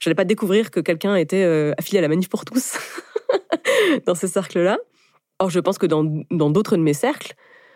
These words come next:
j'avais aucune idée de la réaction que les gens pouvaient avoir à ce type d'information.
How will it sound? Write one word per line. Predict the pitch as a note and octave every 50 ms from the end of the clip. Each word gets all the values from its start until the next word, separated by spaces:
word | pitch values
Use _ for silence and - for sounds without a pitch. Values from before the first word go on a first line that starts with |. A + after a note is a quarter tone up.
| _ _ _ _ _ _ _ _ -
j'avais | E3 D#3 D#3+ D3+ C#3 D3+ - -
aucune | - A#3 - - - G#3 F#3+
idée | F3+ F3 D#3 G3+ A#3+ C#4 D4 C#4
de | G3+ F3 D#3
la | D3+ D3
réaction | D#3 D#3 D3 D3+ - A3 A3+
que | - G3
les | D#3+ D#3 D3+
gens | D#3+ E3+
pouvaient | E3+ - F#3 D#3 D#3 C#3+
avoir | C#3+ D3 D#3 F#3 - - C4 - - - - _ _ -
à | D#3
ce | - F3
type | - F#3 D#3+
d'information. | D#3 D3 D3+ C#3 C#3+ D3+ - - B3 D4+